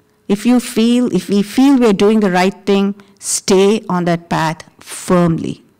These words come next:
Don't worry about any obstacles that come, because as we say this, the power of Hanumanji is right there within us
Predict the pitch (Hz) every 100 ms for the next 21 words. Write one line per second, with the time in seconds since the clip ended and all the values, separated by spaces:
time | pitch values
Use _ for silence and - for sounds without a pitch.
0 | _ _ _ _ _ _ _ _ _ _
1 | _ - 190 208 254 277 208 214 214 226
2 | 214 208 214 - 208 254 285 240 220 -
3 | - 226 220 190 - 180 180 175 170 180
4 | 180 - - _ 170 180 202 208 220 208
5 | 185 180 180 175 - - _ 170 - 196
6 | 208 220 214 196 196 202 202 196 214 190
7 | 170 165 190 247 - 233 226 208 190 170
8 | 170